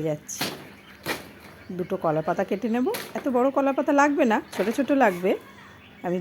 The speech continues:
দুটো কলা পাতা কেটে নিলাম। এই যে, দুটো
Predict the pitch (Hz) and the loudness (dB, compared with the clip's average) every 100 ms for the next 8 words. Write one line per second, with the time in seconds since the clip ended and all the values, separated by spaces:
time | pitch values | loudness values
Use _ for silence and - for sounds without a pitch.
0 | 175 175 190 180 175 196 220 226 233 233 | -2 -4 2 2 4 0 0 0 0 2
1 | 240 320 494 - - - - - 415 427 | 4 2 0 -14 -18 -18 -18 -18 -18 -16
2 | 427 - - - - - - - - - | -14 -14 -14 -16 -18 -18 -12 -10 -10 -12
3 | - - - - - - - - - - | -20 -20 -20 -20 -20 -20 -20 -20 -20 -20
4 | - - - 175 156 - - - - 170 | -20 -16 -2 0 0 -6 -20 -20 -16 -10
5 | 160 | -4